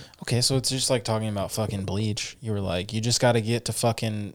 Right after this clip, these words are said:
uh, the Soul Society. You just gotta get to the Soul Society," which you're right. You just gotta get to the Soul Society, and then it gets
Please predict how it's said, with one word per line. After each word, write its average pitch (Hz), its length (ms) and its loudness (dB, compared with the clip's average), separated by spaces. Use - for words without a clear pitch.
uh, 95 500 -2
the 104 140 -8
Soul 117 200 2
Society. 90 400 0
You 98 60 -8
just 110 180 -2
gotta 117 160 2
get 113 140 -4
to 110 60 -10
the 113 80 -2
Soul 117 240 2
Society," 92 440 0
which 131 220 -2
you're 151 120 2
right. 135 300 8
You 98 120 -6
just 107 180 -2
gotta 107 180 4
get 101 140 -4
to 107 60 -8
the 95 120 -6
Soul 113 200 2
Society, 92 400 0
and 92 120 -4
then 95 120 -4
it 87 120 -6
gets 90 320 -4